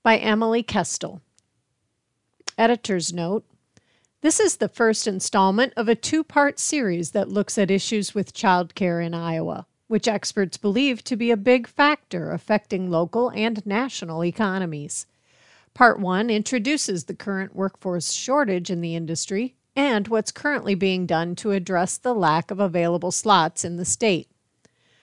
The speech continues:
Part two will detail the recommendations from the Child Care Task Force, which was established by Governor Kim Reynolds in twenty twenty-one to address the child care crisis.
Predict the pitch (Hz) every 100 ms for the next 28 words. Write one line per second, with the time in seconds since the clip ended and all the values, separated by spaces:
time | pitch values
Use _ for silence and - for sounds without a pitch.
0 | _ - 294 - - 285 202 226 196 220
1 | 247 214 214 185 202 214 214 214 202 185
2 | 190 180 214 240 - 214 190 185 - 170
3 | 170 - 190 202 - 294 277 - 175 139
4 | - - 196 - 190 160 175 - 208 233
5 | 185 196 - - 175 175 170 165 160 185
6 | 165 160 160 170 190 185 165 - 180 170
7 | - 175 160 165 233 202 202 - 208 196
8 | 175 156 147 - - 214 202 156 151 -
9 | 170 147 - 175 156 - - - -